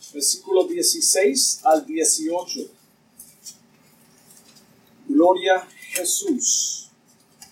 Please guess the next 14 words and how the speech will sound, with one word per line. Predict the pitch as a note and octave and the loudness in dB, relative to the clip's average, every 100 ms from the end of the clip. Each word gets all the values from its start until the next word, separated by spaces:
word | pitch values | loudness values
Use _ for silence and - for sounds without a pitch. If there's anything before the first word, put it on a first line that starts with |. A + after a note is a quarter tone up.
| _ _ _ _ _ _ - - - _ _ _ _ _ _ _ _ _ _ _ _ _ - | _ _ _ _ _ _ -20 -20 -20 _ _ _ _ _ _ _ _ _ _ _ _ _ -10
Y | E3 | -2
en | E3 G#3 | 0 2
esta | A3+ B3+ A3 | 2 2 2
hora | A3+ G3+ | 2 2
estaremos | - F3+ F3 F3 A3+ A3+ | 2 4 2 2 0 0
hablando | G#3 G3 A3+ A3+ | 2 2 0 0
del | E3 C#3+ | -2 0
rapto | F3 F3+ - G#3 | 2 2 0 -2
de | F#3 | 0
la | D#3+ | 0
iglesia. | D#3 F3 - D#4 - - _ _ _ - _ _ _ - | 0 -2 -4 -4 -6 -10 _ _ _ -20 _ _ _ -12
Un | A3 | -6
tema | - A#3 A#3 A3+ | 0 2 2 0
que, | G#3 F#3+ E3+ - | 0 0 0 -6